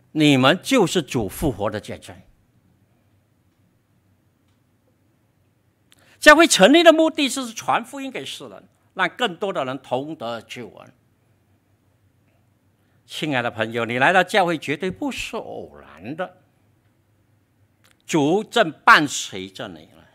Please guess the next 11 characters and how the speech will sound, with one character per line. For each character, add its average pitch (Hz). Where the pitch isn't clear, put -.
主 156
给 147
我 127
们 127
两 120
盏， 85
嗯， 113
这 139
个 113
明 110
灯， 214